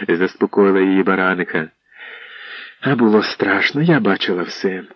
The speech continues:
Як ти впала зморена, як він підповз, мов вуж, і як ударила, ти його все бачила, я близько вже була. Я й не подумала, що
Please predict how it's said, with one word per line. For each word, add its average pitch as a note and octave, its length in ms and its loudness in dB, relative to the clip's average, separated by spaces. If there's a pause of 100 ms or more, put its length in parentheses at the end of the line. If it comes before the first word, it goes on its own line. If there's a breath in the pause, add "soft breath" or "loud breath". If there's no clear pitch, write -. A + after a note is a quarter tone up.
(140)
Як D3 300 2
ти B2+ 100 4
впала A2 420 2
зморена, G2 680 0 (220)
як C#3 260 4
він C#3 140 2
підповз, B2+ 580 4
мов A#2 320 2
вуж, A#2 520 2 (320 loud breath)
і C#3+ 60 6
як D3 200 4
ударила, B2 540 4
ти - 120 2
його A2+ 220 4
все G#2 280 2
бачила, E2 420 -4
я B2+ 180 4
близько E2+ 400 -4
вже D#2 180 -8
була. D#2 340 -8 (880)
Я - 180 0
й G#2 100 0
не A2+ 80 -2
подумала, G#2 500 2
що - 300 -2